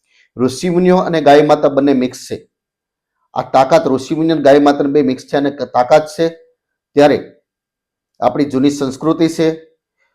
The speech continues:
અટાણ સુધી આપણે જે કાંઈ આ વસ્તુ થાય છે, ગ્રહણ થતું હોય, જે કાંઈ થતું હોય, ઈ પૂર્વે ઋષિમુનિઓ આપણને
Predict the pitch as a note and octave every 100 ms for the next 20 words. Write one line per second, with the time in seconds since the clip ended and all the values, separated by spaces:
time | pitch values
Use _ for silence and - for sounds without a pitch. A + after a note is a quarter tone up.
0 | _ _ A#2+ D3+ D#3 D3+ C#3 D3+ C#3+ C#3
1 | D3+ A#2 C3+ D#3 D3+ D3 D3 D#3+ D3 C3+
2 | C#3+ C#3+ C#3+ B2+ C3+ C#3+ C#3+ C#3+ D3 D3
3 | G#2+ F3 G#3 F3+ D#3+ - C#3 G#2+ - _
4 | _ _ _ C3+ C#3 C#3 D3+ C#3 B2+ -
5 | D3 D3+ D3+ D3+ D3